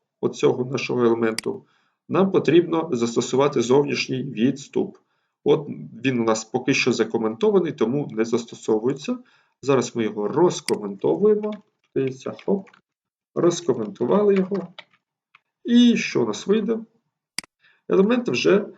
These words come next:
бачите, відображуються відокремлено. Для, для меню у нас застосовується float right,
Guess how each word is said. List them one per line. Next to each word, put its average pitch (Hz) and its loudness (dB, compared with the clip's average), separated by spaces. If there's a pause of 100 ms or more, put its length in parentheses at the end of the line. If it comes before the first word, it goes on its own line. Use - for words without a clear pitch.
(160)
бачите, - 0
відображуються 135 2
відокремлено. 117 0
Для, 135 2
для 139 -2
меню 139 0
у - 0
нас 104 0
застосовується 107 -4 (260)
float 120 2
right, 240 0